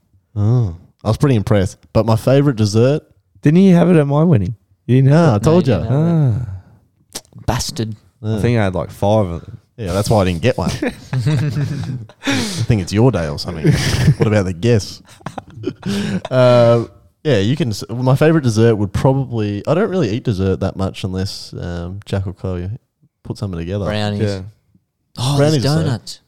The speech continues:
Speaker 3: We didn't have donuts.
Speaker 1: Oh.
Speaker 3: I'm gonna have a donut after this.
Speaker 1: Nutella pizza's pretty, pretty good.
Speaker 3: Mm.
Speaker 2: Mm.
Speaker 1: But what
Speaker 2: Nutella crepe.
Speaker 3: Mm.
Speaker 1: Mm.
Speaker 3: Not from fucking Bella, Tella
Speaker 2: Nah,
Speaker 3: Balls.
Speaker 2: nah,
Speaker 3: They're
Speaker 2: nah,
Speaker 3: dog
Speaker 2: nah, nah.
Speaker 3: shit.
Speaker 2: Yeah, nah,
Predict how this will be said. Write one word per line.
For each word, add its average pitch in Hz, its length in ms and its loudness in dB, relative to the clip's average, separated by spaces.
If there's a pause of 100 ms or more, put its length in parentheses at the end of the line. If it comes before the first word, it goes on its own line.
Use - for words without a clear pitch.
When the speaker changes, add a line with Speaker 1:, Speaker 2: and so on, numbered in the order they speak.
(120)
Speaker 3:
We 123 80 -8
didn't 139 100 -4
have 127 120 -4
donuts. 113 540 -6 (520)
Speaker 1:
Oh. 104 480 0 (840)
Speaker 3:
I'm 120 60 -16
gonna 139 120 -10
have 117 100 -10
a 98 40 -14
donut 90 460 -4
after - 180 -8
this. 98 280 -6 (100)
Speaker 1:
Nutella 160 300 2
pizza's - 340 -4
pretty, 80 360 -10 (240)
pretty 78 180 -14
good. 98 280 -8 (100)
Speaker 3:
Mm. 110 240 2
Speaker 2:
Mm. 107 60 -6 (380)
Speaker 1:
But 80 200 -14 (200)
what 113 180 2
Speaker 2:
Nutella 110 260 -2
crepe. 107 360 -4 (520)
Speaker 3:
Mm. 123 320 -4 (320)
Speaker 1:
Mm. 101 320 -8 (800)
Speaker 3:
Not 135 180 2
from 113 240 -2
fucking 101 380 -6
Bella, 95 320 -4 (160)
Tella 101 240 -2
Speaker 2:
Nah, 110 300 4
Speaker 3:
Balls. 87 120 -6
Speaker 2:
nah, - 60 -6
Speaker 3:
They're - 120 -6
Speaker 2:
nah, 73 120 -12
Speaker 3:
dog 98 140 -10
Speaker 2:
nah, - 40 -12
nah. 90 60 -12
Speaker 3:
shit. 90 240 -4
Speaker 2:
Yeah, 92 280 -4 (140)
nah, 85 200 -16